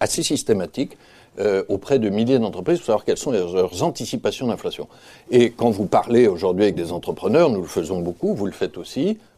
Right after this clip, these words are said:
aujourd'hui, ils sont sensibles à la remontée des coûts des matières premières,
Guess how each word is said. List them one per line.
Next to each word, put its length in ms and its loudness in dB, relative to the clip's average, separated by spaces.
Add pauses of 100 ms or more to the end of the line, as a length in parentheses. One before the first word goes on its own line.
(140)
aujourd'hui, 760 4
ils 160 -2
sont 180 -4
sensibles 460 0
à 80 6
la 100 6
remontée 440 2
des 120 -4
coûts 140 -8
des 80 -6
matières 260 -8
premières, 480 2